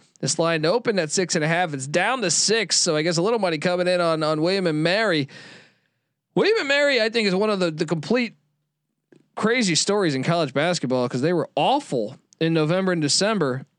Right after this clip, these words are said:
And then all of a sudden they started winning. When conference play started, they said, "Oh, we know how to at least be decent." They're five and seventeen.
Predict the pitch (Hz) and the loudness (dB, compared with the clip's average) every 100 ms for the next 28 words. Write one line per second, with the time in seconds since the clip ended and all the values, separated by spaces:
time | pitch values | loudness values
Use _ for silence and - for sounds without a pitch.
0 | - 151 160 190 214 208 160 - 190 247 | -4 -2 0 0 2 0 0 0 0 0
1 | 185 151 185 170 143 156 202 160 135 156 | 0 0 0 0 0 0 0 -2 -2 0
2 | 175 190 139 175 220 180 156 165 175 180 | 0 -2 0 0 0 0 0 0 -2 -2
3 | 165 359 214 208 247 208 190 151 - - | 0 0 0 0 0 0 0 -2 -8 -8
4 | 143 185 226 156 _ _ _ 165 185 160 | -2 0 0 -4 _ _ _ -2 -2 -2
5 | 143 156 277 - 107 120 190 - _ _ | -2 0 0 0 -2 -6 -10 -12 _ _
6 | _ _ _ _ _ _ 170 160 214 285 | _ _ _ _ _ _ -2 -2 0 0
7 | 320 214 160 233 180 143 196 240 180 120 | 2 0 0 0 0 -2 0 0 0 -2
8 | 127 | -6